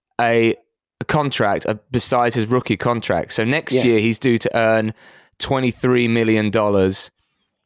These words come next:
Speaker 1: because of the fifth year option.
Speaker 2: Right.
Speaker 1: Uh, now,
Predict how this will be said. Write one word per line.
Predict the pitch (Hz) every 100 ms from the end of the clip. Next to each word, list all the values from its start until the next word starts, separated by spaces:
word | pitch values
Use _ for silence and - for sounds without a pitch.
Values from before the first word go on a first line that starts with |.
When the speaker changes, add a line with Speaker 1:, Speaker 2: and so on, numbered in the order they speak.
| -
Speaker 1:
because | 117 127 113
of | 107
the | 113 107 107 -
fifth | - 113 104 -
year | 101 98
option. | 101 - - 87 87 - _ _ _ -
Speaker 2:
Right. | 113 101 98
Speaker 1:
Uh, |
now, | 113 107 107